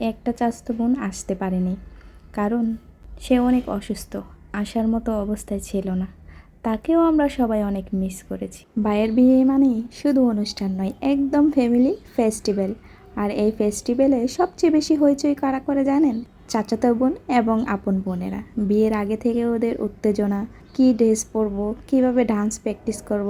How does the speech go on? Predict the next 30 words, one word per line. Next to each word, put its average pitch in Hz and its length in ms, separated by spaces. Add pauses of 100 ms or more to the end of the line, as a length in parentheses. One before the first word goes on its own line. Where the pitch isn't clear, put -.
(140)
কীভাবে 262 380
ফটোশ্যুট 233 560
করব, 208 220 (140)
এইসব 208 400
নিয়ে 254 260
হই 233 300
হুল্লোড়। 185 400 (220)
ওদের 226 280
ছাড়া 285 300
ভাইয়ের 226 340
বিয়েতে 277 360 (100)
হাসি, 254 460 (320)
কৌতুক, 226 440 (140)
খুনসুটি 233 520 (140)
কিছুই 370 340
জমে 185 280
না। 190 100 (260)
বোন, 208 360 (140)
চাচাতো 214 440
বোন, 208 260
আসলে 220 440
এরা 226 160 (220)
বিয়ের 208 360
প্রাণ। 214 400 (380)
মেহেদি 269 380
রাতে 294 240
তারা 294 260 (100)
একাদিকে 240 580 (160)
মঞ্চ 214 400
কাঁপায়, 190 420